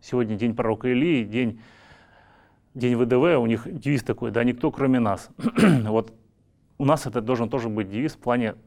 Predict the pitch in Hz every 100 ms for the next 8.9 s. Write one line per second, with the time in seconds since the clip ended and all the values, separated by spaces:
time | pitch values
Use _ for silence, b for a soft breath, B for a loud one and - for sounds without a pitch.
0 | _ - 120 123 127 147 113 107 117 110
1 | 107 113 95 95 98 - 147 143 139 127
2 | 120 120 - - 120 110 120 156 208 -
3 | - 135 143 - - 117 - 135 117 -
4 | 170 190 - 110 107 139 - 110 127 151
5 | 170 170 104 92 98 - - - - -
6 | 98 151 185 - _ B B B B B
7 | B - 143 196 214 165 147 - 123 156
8 | 139 - 127 165 160 139 - 101 82